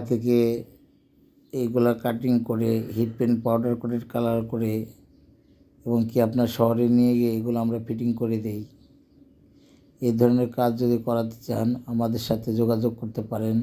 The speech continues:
আমাদের স্ক্রিনে নাম্বার দেয়া আছে, এটা আধুনিক মেটালের নাম্বার।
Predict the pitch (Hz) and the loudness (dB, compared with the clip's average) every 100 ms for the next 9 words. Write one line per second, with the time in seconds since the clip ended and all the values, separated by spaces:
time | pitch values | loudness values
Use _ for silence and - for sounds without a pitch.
0 | 120 - - 113 110 113 113 113 131 123 | -2 -12 -8 -4 -2 0 -2 -4 -2 2
1 | 117 117 113 113 110 113 113 113 113 117 | 2 2 2 2 0 0 0 0 -2 -6
2 | 120 - _ _ _ _ _ _ _ _ | -8 -8 _ _ _ _ _ _ _ _
3 | _ - - - - - - 113 123 113 | _ -20 -20 -20 -20 -20 -14 2 4 4
4 | 113 117 117 120 117 113 117 113 113 110 | 4 2 2 0 0 2 4 4 4 4
5 | 113 | 2